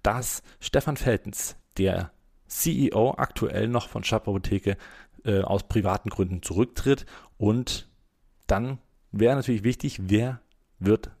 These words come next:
in seine Fußstapfen treten. Und hier gab es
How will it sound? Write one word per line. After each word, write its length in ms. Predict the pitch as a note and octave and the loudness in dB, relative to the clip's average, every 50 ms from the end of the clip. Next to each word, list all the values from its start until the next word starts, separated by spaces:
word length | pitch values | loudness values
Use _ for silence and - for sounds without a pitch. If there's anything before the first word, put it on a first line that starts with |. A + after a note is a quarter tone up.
| _ _ _ | _ _ _
in 120 | - A2 | 0 2
seine 200 | G2 F2+ F2+ G#2 | 2 2 2 0
Fußstapfen 680 | G#2 - - F#2+ - - - - F2 - - - A#2 | -2 -2 -2 -2 -2 -2 -4 -4 -6 -4 -6 -8 -6
treten. 360 | - - - G2 F#2 - - - _ - - - - - _ | -4 -2 -2 -2 -4 -4 -12 -16 _ -20 -20 -20 -20 -14 _
Und 120 | - F#2+ - | -8 -6 -2
hier 260 | - A#2+ C3+ D3+ D3 - - - - - - _ | 2 2 2 2 0 -4 -16 -20 -20 -20 -20 _
gab 200 | - - - C#3+ | -2 0 0 0
es 140 | D#3 C#3+ - | 0 -4 -6